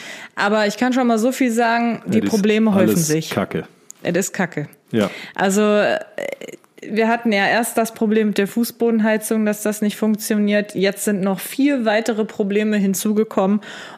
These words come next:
Speaker 1: Und, äh, es ist nicht einfach, Leute. Ich sag es mal so, wie es ist. Also ein Problem kann ich ja eben nennen, und zwar die Balken, die, äh, die Stützbalken, die unser Z-, äh,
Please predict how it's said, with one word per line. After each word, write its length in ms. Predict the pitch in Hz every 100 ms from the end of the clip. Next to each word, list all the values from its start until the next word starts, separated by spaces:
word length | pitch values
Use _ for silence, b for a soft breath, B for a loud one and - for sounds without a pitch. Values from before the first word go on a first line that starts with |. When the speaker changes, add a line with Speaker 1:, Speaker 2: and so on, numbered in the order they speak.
| _
Speaker 1:
Und, 500 | 214 208 208 208 -
äh, 320 | 202 190 160
es 80 | -
ist 180 | - -
nicht 200 | 196 -
einfach, 280 | 165 170 170
Leute. 380 | 160 160 165 156 -
Ich 140 | 180 170
sag 160 | 196
es 80 | 185
mal 140 | 190 175
so, 160 | 180
wie 60 | 185
es 120 | 185
ist. 320 | - 214 -
Also 280 | - 185 185
ein 240 | 185 226
Problem 340 | 233 254 233 233
kann 180 | 220 208
ich 80 | 208
ja 80 | 202
eben 220 | 190 196
nennen, 320 | 190 185 226
und 160 | - 190
zwar 460 | - 185 185 202 240 B B B B _ 202
die 140 | 196
Balken, 720 | 165 190 254 269 175 185 254 294 _ _
die, 420 | 185 190 185 - -
äh, 220 | 175 165
die 100 | 165
Stützbalken, 640 | - 254 - - 175 185
die 120 | 180 180
unser 300 | 190 175 175
Z-, 160 | -
äh, 60 | -